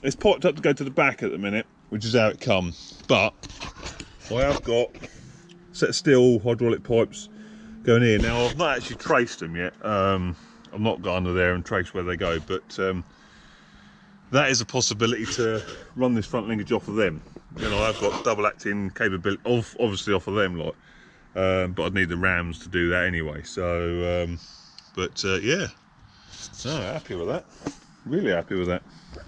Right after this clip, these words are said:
Well, so all I need now really is a day to, um, get that fitted. Shouldn't, shouldn't take too much work, I don't think.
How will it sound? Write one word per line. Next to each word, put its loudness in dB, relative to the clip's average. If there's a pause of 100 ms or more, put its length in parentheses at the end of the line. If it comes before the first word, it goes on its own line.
(420)
Well, -2
so -4
all 0
I 0
need -2
now 0
really 0
is -4
a -6
day 0 (120)
to, -2
um, -6 (560)
get -6
that -4
fitted. -4 (200)
Shouldn't, -16
shouldn't -14
take -10
too -4
much -6
work, -4
I -10
don't -6
think. -12